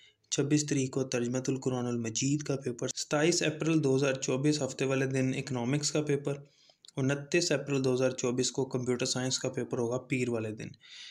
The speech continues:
यानी आईसीएस वालों का छब्बीस तारीख के बाद उनतीस तारीख को पेपर होगा, जिसमें हफ्ता इतवार दो दिन की छुट्टियां हैं कंप्यूटर साइंस में। उसके बाद तीस तारीख को इस्लामिक स्टडीज़, ये ह्यूमैनिटीज़ का ग्रुप है, इस्लामियत लाजमी नहीं है ये।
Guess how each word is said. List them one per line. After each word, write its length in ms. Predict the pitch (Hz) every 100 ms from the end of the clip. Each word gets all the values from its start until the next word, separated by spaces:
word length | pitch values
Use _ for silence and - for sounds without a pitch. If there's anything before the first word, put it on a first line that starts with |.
| -
यानी 160 | 139 147 147
आईसीएस 380 | 143 190 185
वालों 280 | 156 131 131
का 260 | 131 151 151
छब्बीस 440 | - 135 156 160
तारीख 240 | 143 139 131
के 80 |
बाद 200 | 131 131
उनतीस 460 | 131 135 135 160 151
तारीख 180 | 139 127
को 100 | 131
पेपर 300 | 131 120 120
होगा, 280 | 117 123 - - - - -
जिसमें 480 | 127 127 139 135 131
हफ्ता 360 | 123 117 -
इतवार 400 | 127 123 117 117
दो 260 | 120 123 127
दिन 160 | 135 135
की 120 | 139
छुट्टियां 480 | - 120 123 123 120
हैं 160 | 120
कंप्यूटर 340 | 123 123 117 120
साइंस 360 | - 113 113 -
में। 60 | - _ - - - - _
उसके 180 | 135 131
बाद 200 | 131 127
तीस 240 | 143 143 -
तारीख 200 | 139 131
को 100 | 131
इस्लामिक 440 | - 120 123 139
स्टडीज़, 440 | - 139 143 139
ये 120 | 135 127
ह्यूमैनिटीज़ 680 | 127 120 117 120 135 143
का 140 | - 139
ग्रुप 320 | 131 127 -
है, 100 | 135
इस्लामियत 440 | 131 - 117 117 113
लाजमी 400 | 113 110 113 123
नहीं 180 | 135 156
है 120 | 120
ये। 160 | 120